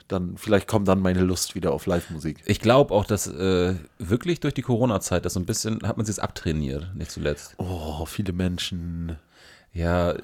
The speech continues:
Speaker 2: eng, schwitzig, tanzen, bewegen,
Speaker 1: Ja.
Speaker 2: aus sich rausgehen.
Speaker 1: Ja, wenn ich fünfzig Euro versaufen will, dann kann ich das auch alleine.
Speaker 2: Ist alles möglich.
Speaker 1: Ja. Ja.
Speaker 2: Aber am, am Ende,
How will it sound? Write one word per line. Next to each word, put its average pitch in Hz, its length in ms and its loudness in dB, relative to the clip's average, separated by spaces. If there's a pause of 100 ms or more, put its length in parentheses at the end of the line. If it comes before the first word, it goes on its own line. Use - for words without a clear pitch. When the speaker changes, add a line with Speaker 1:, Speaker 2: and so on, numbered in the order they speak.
(120)
Speaker 2:
eng, 104 260 4
schwitzig, 95 600 0
tanzen, 98 400 -2
bewegen, 90 840 0
Speaker 1:
Ja. 87 160 0
Speaker 2:
aus 87 120 4
sich 87 160 -4
rausgehen. 82 680 -2 (600)
Speaker 1:
Ja, 87 300 -2
wenn 98 80 2
ich 90 80 -6
fünfzig 104 340 0
Euro 95 160 4
versaufen 95 800 -2 (520)
will, 98 240 8
dann 90 120 2
kann 98 140 2
ich 90 80 4
das 87 140 0
auch 82 100 2
alleine. 85 420 2 (1700)
Speaker 2:
Ist - 140 -20
alles 85 200 -4
möglich. 98 440 0
Speaker 1:
Ja. 92 260 2 (540)
Ja. 87 100 -4
Speaker 2:
Aber 117 340 8
am, 120 120 4
am 117 160 6
Ende, 151 420 4